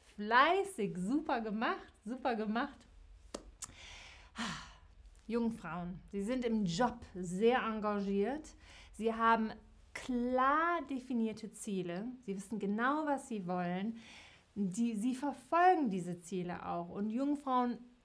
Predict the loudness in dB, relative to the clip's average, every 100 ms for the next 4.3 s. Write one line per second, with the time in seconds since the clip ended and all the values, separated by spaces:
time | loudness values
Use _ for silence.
0 | _ _ -2 -2 0 -6 -6 -2 2 2
1 | 2 0 0 2 2 0 -8 -10 0 6
2 | 6 4 -2 -4 -8 -14 _ -2 0 -2
3 | -6 -6 -6 -8 -8 -8 -8 -10 -10 -10
4 | -8 -8 -10